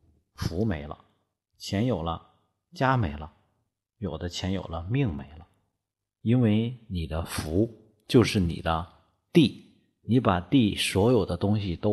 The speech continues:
挖掘尽了，这个地就贫瘠了，就不会再有生命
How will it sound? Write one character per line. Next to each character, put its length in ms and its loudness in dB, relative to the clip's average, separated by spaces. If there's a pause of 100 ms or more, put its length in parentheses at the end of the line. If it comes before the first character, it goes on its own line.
挖 200 2
掘 220 -2
尽 220 0
了， 220 -2 (480)
这 120 -8
个 100 -8
地 240 -2
就 140 -8
贫 440 -2
瘠 200 -8
了， 140 -10 (600)
就 140 -8
不 240 -2
会 200 0
再 140 -2
有 320 -4 (180)
生 340 -2
命 200 -2